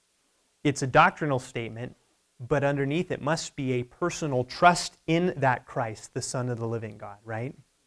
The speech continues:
And if you, like Peter, make this same confession with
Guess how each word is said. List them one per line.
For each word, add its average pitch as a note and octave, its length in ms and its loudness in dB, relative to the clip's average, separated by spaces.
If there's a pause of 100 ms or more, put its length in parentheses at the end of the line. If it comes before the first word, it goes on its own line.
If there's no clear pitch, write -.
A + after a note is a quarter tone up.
(2250)
And C3+ 140 0
if C3 100 0
you, E3+ 200 4
like F3+ 240 8
Peter, G3 240 6
make D#3 320 8
this - 220 6 (160)
same G3 400 2
confession G3 500 6
with C#3 200 2